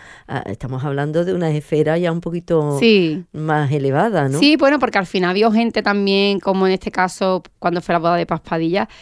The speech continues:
Speaker 2: eh, Beatriz de
Speaker 1: Bea,
Speaker 2: Amet.
Speaker 1: Bea.
Speaker 2: Bea, que
Speaker 1: Qué amores.
Speaker 2: otro, otras maravillosas mujeres.
Speaker 1: También.
Speaker 2: Es que yo me robo de mujeres muy maravillosas.
Speaker 1: <laughs> Totalmente, totalmente.
Speaker 2: <laughs>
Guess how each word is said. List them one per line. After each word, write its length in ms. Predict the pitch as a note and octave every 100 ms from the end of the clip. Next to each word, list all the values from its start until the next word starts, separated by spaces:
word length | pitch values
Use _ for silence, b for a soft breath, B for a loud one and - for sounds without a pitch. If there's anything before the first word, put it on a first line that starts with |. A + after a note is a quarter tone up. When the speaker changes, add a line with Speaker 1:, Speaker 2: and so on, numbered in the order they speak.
| B B
Speaker 2:
eh, 240 | - F3+ E3+
Beatriz 500 | F3 E3 F3 G3+ A3
de 120 | F#3+
Speaker 1:
Bea, 100 | D#3+
Speaker 2:
Amet. 240 | G3 C#4+ - -
Speaker 1:
Bea. 340 | D#3+ D3 C3+ - - -
Speaker 2:
Bea, 460 | F#3+ E3+ E3+ G3 C4 b b b b -
que 680 | F#3+ F3 E3+ E3 D#3+ D#3+ E3
Speaker 1:
Qué 60 |
amores. 560 | F3+ E3+ E3+ E3+ E3+ D#3+
Speaker 2:
otro, 220 | - E3+ E3 F3
otras 220 | E3 G3
maravillosas 540 | F#3+ F#3 F3+ G3 - G3
mujeres. 260 | G3 C4+
Speaker 1:
También. 180 | G3+ F#3+
Speaker 2:
Es 60 | G3
que 60 |
yo 80 | B3
me 80 | C#4
robo 180 | D4 D#4
de 80 | C#4
mujeres 360 | A3+ F#3+ B3
muy 140 | B3 D4+
maravillosas. 480 | C#4 F#3+ F3+ A#3+ F3+
Speaker 1:
<laughs> 100 | A#3+
Totalmente, 800 | F#3+ F3 F#3+ F#3+ G#3+ A#3 F3+ E3
totalmente. 680 | F#3+ F#3+ F#3 - E3+ D3+
Speaker 2:
<laughs> 40 | C#3+